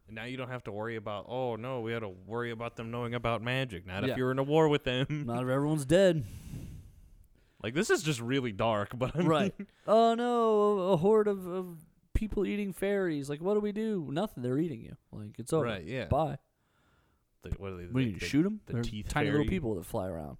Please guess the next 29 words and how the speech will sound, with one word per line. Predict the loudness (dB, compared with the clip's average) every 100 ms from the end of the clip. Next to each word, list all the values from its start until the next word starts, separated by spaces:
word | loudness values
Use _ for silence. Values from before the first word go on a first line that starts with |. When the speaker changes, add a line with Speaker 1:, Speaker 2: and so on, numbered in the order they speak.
| _
Speaker 1:
The | -18
teeth | -12 -10 -8 -6
fairy | -4 -6 -6
from, | -10 -12
like, | -12 -10
Hellboy? | -8 -6 -6 -6 -8 -6
Speaker 2:
Yeah, | -2 2 2 0
the |
terrifying | -6 -4 -4 -4 -4 -4 -4
fairies | -2 -2 -2
that | -6 -14
eat | -18 _ -10
everything | -6 -6 -6 -6
and | -4
leave | -4 -4
the | -6
teeth. | -6 -6 -6 -8
Speaker 1:
Yeah. | -6 -6 -6 -14 -6
Speaker 2:
That's | -4 -2
terrifying. | -4 -2 -2 -4 -4 -8 -8
Speaker 1:
Terrifying. | 0 0 0 -10 -18 -20 -20 _ _ _ _ _ _ _ _ _ _ _
Speaker 2:
But, | -8
you | -4
know, | -4 -4
it's | -6
cool. | -6 -8 -8 -10
Magic. | -10 -10 -16 _ _ _ _ _ _
Speaker 1:
That's | -20 -16
fine. | -14 -14